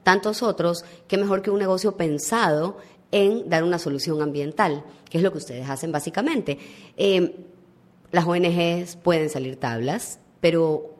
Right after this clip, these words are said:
un negocio tiene que ser un negocio y no puede trabajar a pérdida. De hecho, hace poco hablábamos en uno de estos episodios con Mariuxi Villacrés sobre el triple impacto,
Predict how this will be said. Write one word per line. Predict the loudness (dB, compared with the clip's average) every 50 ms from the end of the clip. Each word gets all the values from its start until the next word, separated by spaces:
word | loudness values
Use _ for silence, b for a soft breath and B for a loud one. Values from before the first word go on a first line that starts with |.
| -8
un | -4 -2 0 0
negocio | 0 2 2 2 2 2 0 -2 -2 -2 -2 0
tiene | 0 0 0 0
que | -2 -4
ser | -4 -2 -2 -2
un | -2 -2
negocio | -4 -4 -6 -8 -8 -8 -8 -10 -8
y | -6
no | -6 -4 -2
puede | 0 -2 -2
trabajar | 0 -2 -4 -4 -4 -4
a | -6 -6
pérdida. | -8 -8 -10 -8 -10 -12 -12 -14 B B B B B B B B B B
De | 0 0
hecho, | 4 4 4 4 4 4
hace | 0 -2 -4 -4
poco | -4 -4 0 2 2
hablábamos | 2 4 4 4 4 2 2 0 -2 -4 -6 -4 -2
en | -2
uno | 0 0 -2
de | -2
estos | -4 -4 -6 -6
episodios | -6 -6 -8 -6 -4 -4 -4 -4
con | -6 -6 -6
Mariuxi | -6 -6 -6 -6 -4
Villacrés | -2 -2 -2 -2 -2 -4 -4 -4 -6 B B B B B
sobre | -4 -2 -2 0 0
el | -2
triple | -4 -6 -6 -6 -4 -6
impacto, | -2 0 -2 -2 -2 -6 -14